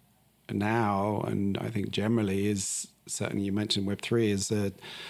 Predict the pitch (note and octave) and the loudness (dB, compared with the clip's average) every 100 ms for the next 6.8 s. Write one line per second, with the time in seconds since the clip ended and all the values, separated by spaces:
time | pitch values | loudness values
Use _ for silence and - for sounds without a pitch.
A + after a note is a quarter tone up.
0 | - - - - - - D3 G#2+ A2+ A#2 | -14 -16 -18 -20 -20 -6 -4 0 4 6
1 | A#2 A2 - A#2+ A2 A#2 A#2+ A2+ A2 - | 6 4 2 2 4 4 4 4 2 2
2 | A2 A2 G#2 A2+ A2 A2 A2 A2 G#2+ - | 2 4 4 4 4 4 4 2 -2 -10
3 | - - - - G#2 F#2+ - A2+ A#2+ G#2+ | -20 -20 -20 -4 -4 0 2 4 6 4
4 | G2+ G2 G2+ A2+ - - - - - - | 0 0 0 -2 -4 -6 -6 -8 -8 -6
5 | F#2 - A2 G#2 G#2 G2+ A2 G#2 G#2 - | -6 -2 0 2 2 2 2 2 0 -4
6 | - - G#2+ F#2+ G#2 F#2+ E2+ - | -4 0 0 0 0 -2 -2 -6